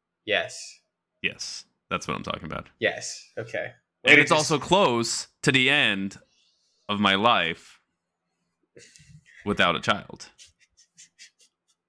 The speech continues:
Speaker 2: <laughs> Yeah, that was a very weird pause. <laughs>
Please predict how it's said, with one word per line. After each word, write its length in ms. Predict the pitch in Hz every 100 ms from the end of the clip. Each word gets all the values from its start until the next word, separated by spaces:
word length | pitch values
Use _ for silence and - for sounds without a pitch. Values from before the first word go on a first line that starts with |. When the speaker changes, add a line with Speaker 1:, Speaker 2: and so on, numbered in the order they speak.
| _ _ - -
Speaker 2:
<laughs> 440 | - - - - - - - - - - - _ _ _ - -
Yeah, 140 | - 123
that 120 | 113
was 140 | 160
a 60 | 135
very 260 | 127 135 123
weird 380 | 123 127 107
pause. 340 | 131 117 95 101
<laughs> 120 | -